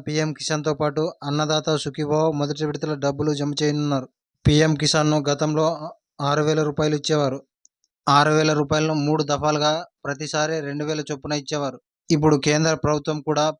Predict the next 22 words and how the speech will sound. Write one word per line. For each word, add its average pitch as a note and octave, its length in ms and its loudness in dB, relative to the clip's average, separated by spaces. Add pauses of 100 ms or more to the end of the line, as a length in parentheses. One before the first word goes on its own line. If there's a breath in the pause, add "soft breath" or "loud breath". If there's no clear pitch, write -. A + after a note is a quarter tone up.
పీఎం D#3 280 -2
కిసాన్ను D3+ 380 -2 (260)
ఆరు D3+ 180 0
వేల D#3 160 0
నుంచి D3+ 280 -4 (120)
పదివేల D3+ 400 -2
రూపాయలకు D3 420 -4
పెంచింది. C#3 380 -6 (400)
అంటే D3+ 280 2 (500)
ఈ D#3 120 4 (160)
పదివేల D3 340 2 (100)
రూపాయలను D3+ 400 0 (180)
మూడు D3+ 280 2
దఫాలుగా D3 440 0 (240)
కేంద్ర D3 260 -2
ప్రభుత్వం D3 480 -4
ఎలా D3 260 -2
ఇస్తుందో D3 320 -8 (440)
మనం D3+ 220 4
వేచి C#3+ 320 2
చూడాలి. C#3+ 300 2 (280)
అలాగే D3 380 0